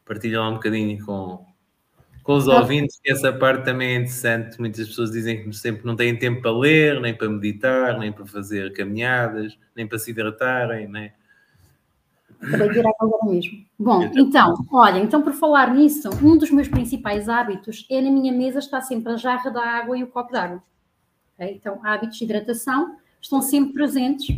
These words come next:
Speaker 2: Ok? Tenho um, uma, uma, uma jarra de filtro estão sempre presentes comigo na mesa. Portanto, essa parte,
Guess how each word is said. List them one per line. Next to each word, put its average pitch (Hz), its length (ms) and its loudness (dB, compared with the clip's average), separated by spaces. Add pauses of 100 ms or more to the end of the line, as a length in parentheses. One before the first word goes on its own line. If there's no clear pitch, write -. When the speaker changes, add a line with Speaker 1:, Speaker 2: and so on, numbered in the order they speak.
(140)
Speaker 2:
Ok? 214 160 -8
Tenho 214 200 -2
um, 214 200 -4
uma, 196 280 -4
uma, 196 500 -4
uma 180 160 -4
jarra 196 280 -4
de - 80 -14
filtro 247 380 -4 (280)
estão 233 200 -4
sempre 269 260 2
presentes 254 340 0
comigo 247 280 2
na 226 80 0
mesa. 180 280 0
Portanto, 202 220 -6
essa 233 200 -2
parte, 247 440 2